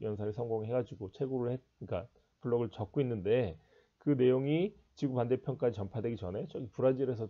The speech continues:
또 누가 딱 "내가 손-, 내가 답을 구했습니다." 손을 들 수 있죠. 그래서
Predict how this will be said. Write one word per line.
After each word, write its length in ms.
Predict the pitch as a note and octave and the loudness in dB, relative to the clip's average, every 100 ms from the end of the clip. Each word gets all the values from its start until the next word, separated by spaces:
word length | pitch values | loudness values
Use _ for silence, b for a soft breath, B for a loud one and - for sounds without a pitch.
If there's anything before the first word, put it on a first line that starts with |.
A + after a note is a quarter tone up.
| - | -6
또 100 | G#2+ | -6
누가 220 | G2 G2 | -6 -6
딱 220 | - A#2 _ | -6 -8 _
"내가 220 | A2 A#2 A2+ | -4 -2 -2
손-, 180 | C#3 - | -4 -2
내가 260 | B2+ B2+ A#2 _ | 0 0 -4 _
답을 220 | - A2+ | -6 -6
구했습니다." 420 | - A#2 - G#2 G#2 | -4 -6 -4 -4 0
손을 240 | E3 E3 | 0 0
들 120 | A#2+ | -2
수 140 | G2+ G2+ | -6 -8
있죠. 340 | F#2 - A2 | -6 -2 -2
그래서 400 | F#2+ G2 C3+ D#3+ | -2 0 2 2